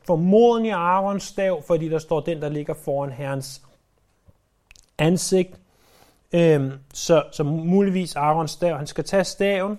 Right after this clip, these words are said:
og den skal være et symbol på hans autoritet. Der står, "Kald menigheden sammen, for de skal være vidner til Herrens under."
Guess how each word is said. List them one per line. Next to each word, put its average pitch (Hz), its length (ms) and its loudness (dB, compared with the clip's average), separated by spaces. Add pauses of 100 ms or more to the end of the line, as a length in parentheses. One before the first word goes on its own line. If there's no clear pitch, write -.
(120)
og 151 140 -8
den 170 120 -2
skal 156 160 -6
være 147 80 -2
et 131 60 -6
symbol 151 460 -4
på 151 80 -6
hans 135 160 -6
autoritet. 127 800 -4 (1200)
Der 139 80 -8
står, 139 200 0
"Kald 143 280 -2
menigheden 165 540 -2
sammen, 175 520 -4 (420)
for - 120 -8
de 165 160 -6
skal 156 180 -4
være 123 100 2
vidner 165 340 -4
til 147 200 -8
Herrens 120 240 -8
under." 175 360 -2